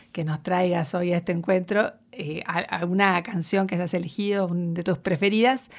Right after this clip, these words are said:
y lo vamos a invitar a nuestro músico Darío Halfin para que el maestro, el doctor Música, comente con vos el por qué la trajiste y qué tiene él para decirnos de esa canción.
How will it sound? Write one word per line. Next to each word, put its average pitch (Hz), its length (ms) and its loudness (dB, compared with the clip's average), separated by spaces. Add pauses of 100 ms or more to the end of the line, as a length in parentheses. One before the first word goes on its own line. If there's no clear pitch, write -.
(260)
y 196 80 2
lo 202 80 6
vamos 233 260 6
a 220 40 4
invitar 233 600 6
a 170 220 0
nuestro 180 340 2
músico 190 440 0
Darío 175 420 4
Halfin 208 500 4
para 160 300 0
que 165 180 -2
el 165 180 -6
maestro, 180 540 -4
el 160 60 -2
doctor 165 320 2
Música, 190 640 2 (320)
comente 190 400 4
con 170 180 0
vos 175 240 2
el 175 80 -2
por 156 180 -6
qué 185 120 0
la 180 100 2
trajiste 180 800 -2
y 156 160 -4
qué 277 180 -6
tiene 170 360 2
él 175 80 0
para 170 220 2
decirnos 170 400 2
de 165 60 4
esa 165 140 -2
canción. 151 500 -4